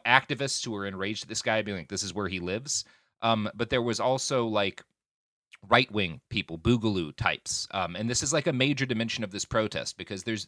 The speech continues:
there's been this movement growing in the United States, kinda started on four chan and then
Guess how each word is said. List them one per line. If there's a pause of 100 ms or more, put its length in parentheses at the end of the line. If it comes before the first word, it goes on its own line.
there's
been
this
movement
growing
in
the
United
States, (480)
kinda
started
on
four
chan
and
then